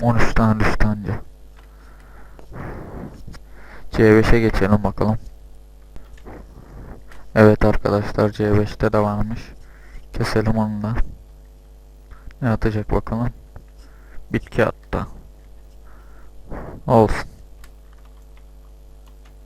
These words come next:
Pet kitabı sandığı aslında çok güzel olur. Elli altmış M'ye gidiyor. Pet kitabı sandığı atıyor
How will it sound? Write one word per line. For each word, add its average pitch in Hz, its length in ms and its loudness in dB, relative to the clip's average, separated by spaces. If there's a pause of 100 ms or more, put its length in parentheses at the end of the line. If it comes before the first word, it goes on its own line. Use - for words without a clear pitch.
(340)
Pet 127 120 -10
kitabı 123 380 8
sandığı 120 380 8
aslında 113 260 8
çok 117 240 4
güzel 113 180 6
olur. 104 400 6 (560)
Elli 110 240 6
altmış - 420 8
M'ye 107 260 8
gidiyor. 101 320 6 (960)
Pet - 200 8
kitabı 117 300 8
sandığı 117 440 6
atıyor 117 400 2